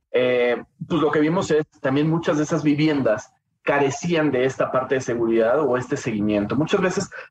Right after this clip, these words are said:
la gente lo que hace es, piensa que es más caro el contratar a un profesional de la construcción para poder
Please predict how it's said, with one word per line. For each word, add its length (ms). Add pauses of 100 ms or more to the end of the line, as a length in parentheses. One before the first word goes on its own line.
la 140
gente 260
lo 140
que 140
hace 260
es, 240
piensa 500 (120)
que 160
es 200 (260)
más 360
caro 340
el 80
contratar 580
a 120
un 260 (160)
profesional 680
de 100
la 100
construcción 540
para 200
poder 360